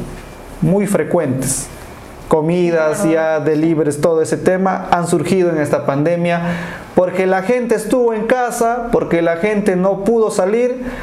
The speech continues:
Speaker 1: los deliveries incre-, incrementaron. Los que estábamos acostumbrados a salir quizás un fin de semana a comer con la familia, no podíamos hacerlo, y entonces ahí surgieron estos servicios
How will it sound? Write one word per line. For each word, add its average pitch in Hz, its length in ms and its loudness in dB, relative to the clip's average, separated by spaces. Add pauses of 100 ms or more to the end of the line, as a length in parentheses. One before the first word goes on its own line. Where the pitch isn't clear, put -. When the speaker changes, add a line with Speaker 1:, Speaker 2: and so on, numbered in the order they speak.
(180)
Speaker 1:
los 151 200 2
deliveries 160 600 2
incre-, 143 480 2 (120)
incrementaron. 156 840 0
Los 147 140 0
que 170 80 0
estábamos 202 340 0
acostumbrados 190 680 2
a 170 60 0
salir 185 260 2
quizás 180 220 0
un 180 100 0
fin 175 160 2
de 165 80 2
semana 185 840 0
a 151 160 0
comer 175 320 2
con 180 120 0
la 165 120 -2
familia, 185 500 2
no 175 180 0
podíamos 160 440 0
hacerlo, 220 640 0 (440)
y 160 60 2
entonces 165 480 0
ahí 185 400 2
surgieron 175 800 2
estos 165 500 0
servicios 185 1000 0